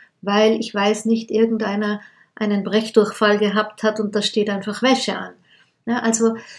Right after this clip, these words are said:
die einen wie die anderen, mm, haben dann, ich sag mal jetzt keine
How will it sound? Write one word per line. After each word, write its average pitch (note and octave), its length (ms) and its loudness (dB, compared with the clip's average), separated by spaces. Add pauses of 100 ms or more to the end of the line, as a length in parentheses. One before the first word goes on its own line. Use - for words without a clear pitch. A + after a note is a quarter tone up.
(220)
die A#3+ 140 -2
einen E4 400 4
wie D#4 120 4
die D#4 100 6
anderen, E4 720 4 (640)
mm, B3+ 320 -6
haben D4 360 4
dann, C4 240 0
ich - 160 -8
sag C#4 200 0
mal C#4 140 0
jetzt C4 220 0
keine A#3+ 540 -2